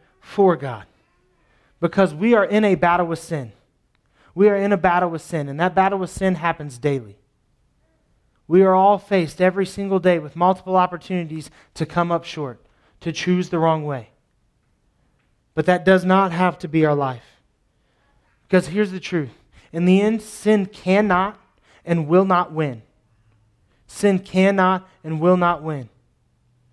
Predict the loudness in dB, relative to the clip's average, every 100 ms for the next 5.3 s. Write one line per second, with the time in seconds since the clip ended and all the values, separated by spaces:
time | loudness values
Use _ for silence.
0 | _ _ _ _ _ _ _ _ _ _
1 | -14 -2 -2 0 0 0 2 2 2 2
2 | 0 0 -8 -10 -12 -12 -20 -20 _ _
3 | _ -8 -6 0 0 0 -2 0 0 -2
4 | -4 -2 -2 -2 -2 -2 -2 -2 -4 -14
5 | -14 -14